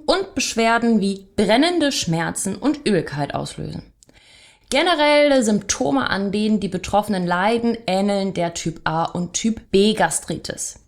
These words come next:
Auftreten können, wie gesagt, wieder unspezifische Beschwerden wie Magenschmerzen, Völlegefühl, Übelkeit, aber auch Sodbrennen. Was aber tatsächlich häufig bei der Typ C auftritt, ist die Eisenmangelanämie.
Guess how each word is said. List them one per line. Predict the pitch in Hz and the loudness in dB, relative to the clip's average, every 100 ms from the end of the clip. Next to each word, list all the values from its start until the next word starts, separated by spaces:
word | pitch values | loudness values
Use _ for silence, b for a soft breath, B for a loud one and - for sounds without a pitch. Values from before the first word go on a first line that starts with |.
| _ _ _ | _ _ _
Auftreten | - 262 - - 330 294 | 2 2 2 0 0 0
können, | 247 262 262 262 262 | 2 4 4 4 0
wie | 165 202 | 0 2
gesagt, | 185 170 160 156 - | 4 2 0 0 -4
wieder | 165 147 131 - - | -2 0 -2 -6 2
unspezifische | 262 - 190 208 220 202 156 | 2 4 -4 -2 -2 -2 -2
Beschwerden | 165 196 202 214 202 | -2 2 2 2 0
wie | 170 165 - | 0 -2 0
Magenschmerzen, | 208 381 320 - 240 233 226 196 202 | 2 4 2 0 0 -2 -2 -2 -2
Völlegefühl, | 196 - 294 269 254 233 226 220 - - | -4 0 2 2 0 0 -2 -2 -6 -2
Übelkeit, | 254 247 254 226 214 202 196 | 0 0 -2 0 2 2 0
aber | - 160 156 | -2 -2 -4
auch | |
Sodbrennen. | - 196 226 247 277 466 - _ _ _ B B B B | -6 -6 -6 -2 -2 -2 -14 _ _ _ B B B B
Was | - 277 - | 0 0 2
aber | - 240 | 0 0
tatsächlich | 165 190 - - - 139 - - | -2 -6 -4 -6 -4 -6 -6 0
häufig | 233 302 320 - | 2 2 -2 -2
bei | 220 | -2
der | 220 - | -2 -4
Typ | - 190 - | -6 -8 -6
C | - 277 302 | -2 0 0
auftritt, | - 254 254 - 220 B B B | 0 -2 -2 -4 -4 B B B
ist | - 269 262 - - | 0 0 0 -6 -4
die | 214 220 - - | -2 -2 -4 -4
Eisenmangelanämie. | 175 196 190 180 165 156 - 156 151 151 156 | 0 0 0 0 2 0 -2 -2 -2 -4 -6